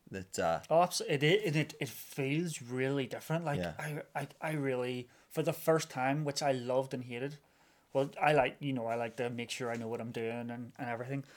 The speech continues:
Speaker 2: but I felt so out of my comfort zone with it.
Speaker 1: Mm-hmm.
Speaker 2: Like, where I, I, I couldn't edit even, and I actually think this is probably gonna, like, this has helped me,
Speaker 1: Mm-hmm.
Speaker 2: the vodka, because we don't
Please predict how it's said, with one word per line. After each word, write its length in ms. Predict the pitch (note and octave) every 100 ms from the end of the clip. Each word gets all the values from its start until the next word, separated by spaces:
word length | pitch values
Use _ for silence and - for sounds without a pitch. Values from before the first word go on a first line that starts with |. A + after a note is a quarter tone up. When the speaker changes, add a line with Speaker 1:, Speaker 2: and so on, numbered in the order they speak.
| - -
Speaker 2:
but 220 | C3+ B2 - _ _ _ _ _ _ _
I 40 | C#3
felt 280 | - D3+ -
so 680 | - - D#3+ D#3 D3+ E3 - -
out 140 | C3+
of 60 | C3
my 100 | B2+
comfort 360 | - A#2+ C#3 D#3
zone 140 | D3+
with 120 | D3+
it. 120 | F3 - _ _
Speaker 1:
Mm-hmm. 100 | F#2
Speaker 2:
Like, 200 | C#3 C#3+ - _ _ _ _ _ _
where 140 | C#3+ C#3
I, 80 | C3 -
I, 220 | E3 F#3+
I 40 | C#3
couldn't 440 | - D#3+ D3+ D#3+ -
edit 380 | D3 B2+ C#3+ -
even, 520 | - C#3 C#3 C3 B2+ B2 _
and 180 | D#3 F#3 G3+
I 80 | A#3
actually 240 | C4 C#4
think 220 | A3 D#3 C3+
this 220 | C3+ D3+
is 80 | C#3+
probably 320 | D3 C#3 C#3+
gonna, 220 | D3 - -
like, 180 | C#3
this 380 | - B2 - - -
has 140 | C#3+
helped 240 | C#3+ C#3 E3
me, 260 | E3 E3+ - _ -
Speaker 1:
Mm-hmm. 300 | G2 G2+ C#3
Speaker 2:
the 60 |
vodka, 340 | B2 C3 C3+ C#3+
because 240 | C#3+ C#3+
we 60 | D3
don't 180 | C#3